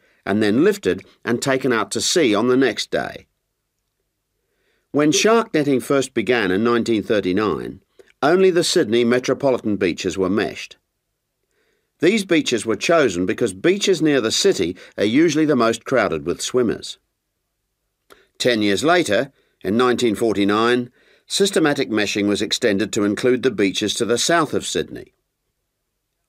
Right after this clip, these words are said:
As a result of the general success of the program in Sydney, shark meshing was introduced to the state of Queensland around nineteen seventy.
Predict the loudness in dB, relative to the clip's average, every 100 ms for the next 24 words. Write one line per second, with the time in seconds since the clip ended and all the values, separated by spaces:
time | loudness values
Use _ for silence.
0 | _ _ _ -6 -4 -2 0 2 0 0
1 | -2 -2 0 0 2 0 -2 -2 -2 0
2 | -2 -4 0 2 2 2 0 0 0 0
3 | 2 0 0 -6 _ _ _ -2 2 2
4 | 0 -2 0 0 0 0 0 0 0 -2
5 | -2 -4 -2 0 0 -2 -4 0 2 2
6 | 0 0 0 0 0 0 0 -2 -4 -4
7 | -2 -2 -4 -12